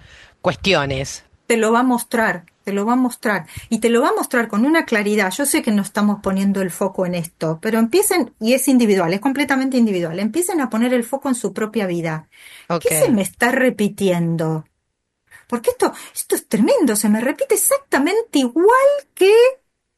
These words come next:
Speaker 2: en la vez anterior que esto sucedió. Y que yo que espero que vuelva a tener el mismo resultado que la vez, no, no, está puesto ahí para que usted ahora lo vea y transforme la situación anterior.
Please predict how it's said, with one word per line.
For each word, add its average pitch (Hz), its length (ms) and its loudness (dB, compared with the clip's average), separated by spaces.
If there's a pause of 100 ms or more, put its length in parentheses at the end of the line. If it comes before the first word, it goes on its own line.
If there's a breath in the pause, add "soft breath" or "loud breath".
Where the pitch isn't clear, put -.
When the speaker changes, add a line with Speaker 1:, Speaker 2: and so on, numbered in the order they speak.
(140)
Speaker 2:
en 285 160 4
la 277 140 4
vez 339 200 2
anterior 302 460 2
que 311 100 -4
esto 277 200 -2
sucedió. 196 720 0 (380 loud breath)
Y 339 160 0
que 415 80 2 (100)
yo 440 120 2
que 440 100 2
espero 233 400 2
que 247 80 2
vuelva 294 280 4
a 302 40 0
tener 285 220 0
el 285 60 2
mismo 320 260 0
resultado 294 580 -2
que 294 100 0
la 226 120 2
vez, 240 240 0
no, 233 220 0
no, 262 420 0 (200)
está 302 360 -2
puesto 320 340 0
ahí 285 180 4
para 214 280 0
que 214 80 -2
usted 208 180 0
ahora 320 220 2
lo 226 180 2
vea 247 500 2
y 220 140 -2
transforme 220 1000 2
la 202 140 -4
situación 202 480 -4
anterior. 240 640 0